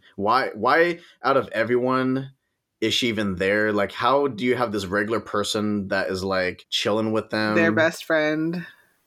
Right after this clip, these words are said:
Speaker 1: I thought she was, like, a crew member or something, like, maybe part of the production
Speaker 2: She,
Speaker 1: or
Speaker 2: she
Speaker 1: whatever.
Speaker 2: actually is also related to Doctor Who. She was, uh, one of the main characters in a Doctor Who spin-off called Torchwood. Just wanted to
Speaker 1: Oh,
Speaker 2: point
Speaker 1: wow.
Speaker 2: that out.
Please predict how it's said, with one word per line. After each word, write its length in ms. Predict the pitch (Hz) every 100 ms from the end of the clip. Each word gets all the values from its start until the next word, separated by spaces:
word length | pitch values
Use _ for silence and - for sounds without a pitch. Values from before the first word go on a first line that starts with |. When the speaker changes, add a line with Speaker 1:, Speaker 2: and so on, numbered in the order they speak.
| -
Speaker 1:
I 180 | 127 185
thought 260 | 208 226 185
she 140 | 180
was, 160 | 165 131
like, 140 | 110
a 60 | 82
crew 280 | - 113 123
member 340 | 131 135 135
or 40 | 135
something, 340 | 139 135 135
like, 200 | 110 98
maybe 240 | 104 104 104
part 180 | 107
of 60 | 101
the 60 | -
production 500 | 87 95 101 - 208
Speaker 2:
She, 200 | 220 254
Speaker 1:
or 60 | 202
Speaker 2:
she 180 | -
Speaker 1:
whatever. 80 | 262 254 208
Speaker 2:
actually 280 | 214 226 196
is 180 | 196 196
also 480 | 180 185 190 180
related 480 | 165 165 160 165 156
to 80 | 160
Doctor 360 | 156 151 - 151
Who. 380 | 143 143 143 160 _ _ - _
She 180 | - 180
was, 240 | 180 175
uh, 320 | 170 156 147
one 220 | 143 170 170
of 80 |
the 60 | 165
main 200 | 165 165
characters 400 | 170 160 165 160
in 120 | 160
a 80 | 151
Doctor 320 | 165 160 -
Who 140 | 160 151
spin-off 560 | - 170 156 147 147 -
called 240 | 151 151
Torchwood. 540 | 160 156 - 147 151 - -
Just 160 | 156
wanted 140 | 156 151
to 60 |
Speaker 1:
Oh, 40 | 190
Speaker 2:
point 120 | -
Speaker 1:
wow. 80 | -
Speaker 2:
that 120 | 143
out. 240 | 139 151